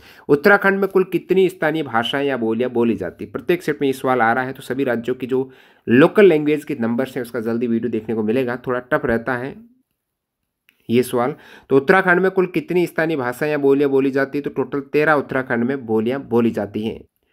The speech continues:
इससे पहले छत्तीसगढ़ का भी आया था। नंदवंश का संस्थापक कौन था? नंदवंश महापद्म नंद थे। नंदवंश की स्थापना है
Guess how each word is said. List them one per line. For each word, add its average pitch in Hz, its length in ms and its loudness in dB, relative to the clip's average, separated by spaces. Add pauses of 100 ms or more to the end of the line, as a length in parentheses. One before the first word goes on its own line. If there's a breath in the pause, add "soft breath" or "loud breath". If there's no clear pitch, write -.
(180)
इससे 135 240 2
पहले 147 200 2
छत्तीसगढ़ 139 600 -2
का 147 100 0
भी 139 140 0
आया 120 240 2
था। 120 260 -10 (520 loud breath)
नंदवंश 202 520 6
का 202 120 -2
संस्थापक 160 520 -4
कौन 123 280 -2
था? 117 280 -12
नंदवंश 170 680 2
महापद्म 135 1080 0
नंद 120 540 0
थे। 80 140 -8
नंदवंश 143 560 2
की 131 140 -2
स्थापना 123 420 -2
है 127 220 -8